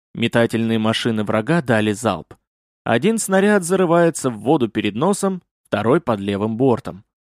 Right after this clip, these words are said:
Наша баллиста отвечает с таким же нулевым результатом. Меткость средневековых механизмов оставляет желать лучшего. К тому же условия стрельбы далеки от идеальных.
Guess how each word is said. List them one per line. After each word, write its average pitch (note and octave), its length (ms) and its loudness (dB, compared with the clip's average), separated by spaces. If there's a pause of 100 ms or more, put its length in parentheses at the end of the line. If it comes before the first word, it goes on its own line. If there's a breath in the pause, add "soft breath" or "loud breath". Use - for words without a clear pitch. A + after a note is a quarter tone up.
(360)
Наша F3 280 2
баллиста E3 580 0
отвечает E3 480 -2
с - 80 -10
таким E3 400 0
же D3 100 -4
нулевым C#3 460 0
результатом. A#2+ 720 -2 (360)
Меткость F3+ 540 -2
средневековых B2+ 800 0
механизмов G#3+ 760 -2
оставляет F#3 600 0
желать F3 340 0
лучшего. D3+ 680 -2 (220)
К - 60 -20
тому A2+ 340 0
же A2 100 0
условия G#2+ 460 -2
стрельбы D#3 600 -2 (100)
далеки G#3 460 0
от A#2 180 0
идеальных. A2+ 640 -2